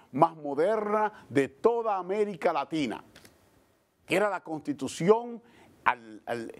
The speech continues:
que estaba más al, al, al nivel de los tiempos, que estaba una constitución a la medida del tiempo que estamos viviendo.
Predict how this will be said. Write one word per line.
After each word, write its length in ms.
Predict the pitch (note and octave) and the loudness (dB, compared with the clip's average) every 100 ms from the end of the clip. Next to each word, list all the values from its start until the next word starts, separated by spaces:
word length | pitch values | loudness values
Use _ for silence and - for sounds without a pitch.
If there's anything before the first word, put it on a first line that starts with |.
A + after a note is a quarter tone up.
| - | -10
que 100 | - | -2
estaba 520 | C3+ - F3 G3+ F#3 - _ | -2 0 -2 -2 -8 -12 _
más 420 | A#2+ C#3+ A3 - _ _ _ | -2 0 0 -4 _ _ _
al, 260 | B2+ B2+ G#2 _ _ _ | -2 -2 -12 _ _ _
al, 480 | A#2+ A2 G2+ F#2 - _ _ | -2 -2 -8 -10 -12 _ _
al 220 | A#2+ C3+ | -4 -2
nivel 680 | C3+ C3 G3+ E3+ A#2+ E3+ - _ _ _ _ _ | -2 2 2 2 -4 -6 -8 _ _ _ _ _
de 100 | A2 | -2
los 220 | B2 - - | 0 -2 0
tiempos, 760 | D#3+ C3 E2 B1+ - - - _ _ _ _ _ _ _ _ _ | 2 2 -6 -20 -18 -18 -20 _ _ _ _ _ _ _ _ _
que 100 | - | -10
estaba 400 | - - F#3+ F#3+ - | -2 0 0 -2 -8
una 200 | F3 G#3 | -4 -4
constitución 800 | G3 D#3 D3 C#3+ - G#3+ B3 B3 _ _ _ - | -4 -4 -2 -2 4 4 4 -6 _ _ _ 0
a 80 | |
la 100 | B2+ | 0
medida 380 | C3 C3 G3+ A#3 | -4 -8 -2 -2
del 180 | F#3+ B2+ | -2 -8
tiempo 600 | - F3+ A#3 A#3 G3 - | -8 2 2 2 -6 -12
que 80 | C#3 | -8
estamos 320 | C3 D#3 D3 C#3 | 0 0 0 -6
viviendo. 520 | G#2+ F#2 C#2+ A1+ | -2 -2 -4 -12